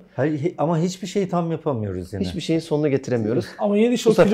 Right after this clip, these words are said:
Speaker 3: playoff'tan
Speaker 1: Üç günde bir öyle
Speaker 3: gruplara
Speaker 1: oynayıp
Speaker 3: kalmış olmaları da bence büyük başarı abi. Yani hep biz o playoff kısmında gidiyorduk ya. Bu takımları
Speaker 2: Şimdi
Speaker 3: kalmış
Speaker 2: başarılı
Speaker 3: olması büyük
Speaker 2: derken
Speaker 3: başarı.
Speaker 2: Trabzonspor'un burada bir başarısı olduğunu düşünmüyorum. Trabzonspor Şampiyonlar
Speaker 3: Evet.
Speaker 2: Ligi'ne gitmeyi başaramadı.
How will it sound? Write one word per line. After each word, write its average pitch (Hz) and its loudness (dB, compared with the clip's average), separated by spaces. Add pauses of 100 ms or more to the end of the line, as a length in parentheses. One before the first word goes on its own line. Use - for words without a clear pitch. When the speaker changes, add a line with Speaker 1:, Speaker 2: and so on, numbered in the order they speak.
(120)
Speaker 3:
playoff'tan 180 8
Speaker 1:
Üç 247 4
günde 185 6
bir 190 4
öyle 190 6
Speaker 3:
gruplara 175 8
Speaker 1:
oynayıp 214 6
Speaker 3:
kalmış 208 4
olmaları 214 2
da 190 0
bence 170 -2
büyük 185 -6
başarı 143 -8
abi. 131 -18
Yani 156 -6 (380)
hep 190 0
biz 180 0
o 185 4
playoff 196 4
kısmında 190 0 (100)
gidiyorduk 185 2
ya. 131 -8 (560)
Bu 196 0
takımları 180 2
Speaker 2:
Şimdi 190 -2
Speaker 3:
kalmış 196 6
Speaker 2:
başarılı 233 8
Speaker 3:
olması 240 4
büyük 269 6
Speaker 2:
derken 226 0
Speaker 3:
başarı. 202 2
Speaker 2:
Trabzonspor'un 214 2
burada 202 0
bir 175 -2
başarısı 196 -2
olduğunu 196 -2
düşünmüyorum. 160 -2
Trabzonspor 160 -2
Şampiyonlar 156 -2
Speaker 3:
Evet. 165 -2
Speaker 2:
Ligi'ne 165 -2
gitmeyi 160 -6
başaramadı. 151 -2